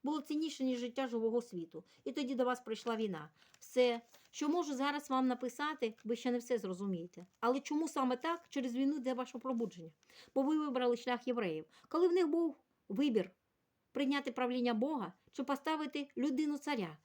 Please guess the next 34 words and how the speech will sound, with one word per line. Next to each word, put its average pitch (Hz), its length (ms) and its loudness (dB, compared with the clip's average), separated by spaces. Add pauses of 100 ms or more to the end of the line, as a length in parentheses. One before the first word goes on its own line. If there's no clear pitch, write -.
(200)
і 277 100 0
прийняти 349 760 0
людський 285 420 0
закон 262 400 0
і 254 60 2
жити 262 240 -4
як 247 200 -2
людина. 190 440 -2 (300)
І 254 100 0
євреї 277 340 2
вибрали 233 400 0
Савла, 160 400 -4 (220)
щоб 233 320 0
він 311 260 4
був 233 160 2
їхнім 226 360 0
зірцем 185 580 -2
і 247 180 2
їхньою 240 400 2
вершиною 233 500 0
розвитку, 175 520 -4 (260)
бо 240 120 4
євреї 277 420 4
були 254 400 2 (140)
обраним 190 480 4
народом 220 420 0
для 233 120 0
Бога. 175 340 -2 (1900)
Тож 277 220 2
тільки 320 400 2
Божий 247 340 6
народ 220 380 0
може 240 360 6
вибрати 220 540 2